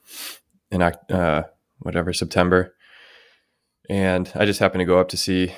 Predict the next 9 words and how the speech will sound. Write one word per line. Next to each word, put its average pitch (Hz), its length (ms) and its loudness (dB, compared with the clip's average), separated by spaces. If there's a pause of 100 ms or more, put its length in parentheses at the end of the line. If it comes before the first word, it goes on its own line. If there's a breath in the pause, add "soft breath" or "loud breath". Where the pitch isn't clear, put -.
(160 loud breath)
mom 90 160 0
and 85 60 -4
dad 90 140 2
on 87 100 -2
Saturday 90 320 0
night, 90 320 2 (340 loud breath)
and 85 380 -4 (120)
they're 98 120 -4
like, 101 180 -4